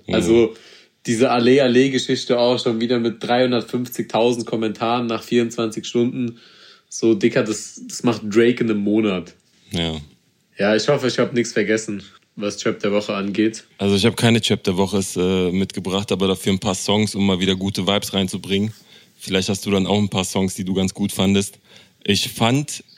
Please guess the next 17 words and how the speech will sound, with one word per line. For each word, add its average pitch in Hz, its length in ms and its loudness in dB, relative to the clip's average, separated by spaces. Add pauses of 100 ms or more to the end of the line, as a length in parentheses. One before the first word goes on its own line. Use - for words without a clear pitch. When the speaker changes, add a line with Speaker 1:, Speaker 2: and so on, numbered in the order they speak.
(180)
Speaker 1:
Cengiz 135 580 0
und 107 240 -2
Lackmann 135 720 0
sehr 104 260 0
nice. 123 460 -2
Speaker 2:
Ja, 107 320 4
safe. 104 400 0 (140)
Speaker 1:
Ähm, 101 360 0
die 101 80 0
haben 98 120 2
nämlich 104 240 2
einen 104 100 -4
Song 110 300 0
rausgebracht 104 640 0
namens 98 340 -2
Digitale 101 640 -4
Liebe. 117 520 -2